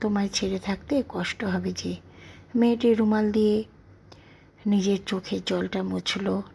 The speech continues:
ঠোঁটের কোণে যুদ্ধ জয়ের একটা হাসি। আমার দিকে তাকিয়ে বলল, "দিদি, এই ঘটনাটা লিখবেন, আপনি বলবেন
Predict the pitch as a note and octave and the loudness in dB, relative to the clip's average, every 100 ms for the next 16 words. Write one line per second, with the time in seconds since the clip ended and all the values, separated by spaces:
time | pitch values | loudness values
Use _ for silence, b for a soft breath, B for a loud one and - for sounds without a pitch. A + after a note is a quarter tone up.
0 | - - G3 G3 F#3+ F#3 F3+ F#3 F#3 F#3+ | -10 -4 -2 0 0 0 -2 -2 -2 -6
1 | F#3 - G3 F#3 F3 E3 F3+ F3 - A3+ | -8 -4 -4 0 -2 -2 -2 -4 -4 -4
2 | A3+ - - - F3+ - - - B B | -4 -4 -6 -8 -10 -18 -20 -20 B B
3 | B B - F#3+ F3+ F3 F#3 F#3 F#3 F3+ | B B -4 0 0 0 -2 -2 0 -2
4 | E3+ F#3+ F#3+ F#3+ G#3+ F#3+ F#3+ F3+ A#3 G3+ | -2 -4 0 2 2 2 0 0 0 -2
5 | - B B B - G#3+ F#3 F#3 F3+ G3 | -8 B B B -2 0 0 -2 -2 -2
6 | F#3+ A3 G3 F3 - - F3+ F3 - - | -2 0 0 -2 -4 -4 -4 -4 -12 -20
7 | - - - - - - - B B B | -20 -20 -20 -20 -20 -20 -20 B B B
8 | B B - - - - - - - G#3 | B B -20 -20 -20 -20 -6 -4 0 0
9 | F#3 F3+ E3+ E3+ E3+ F3 | 0 0 -2 -2 -6 -6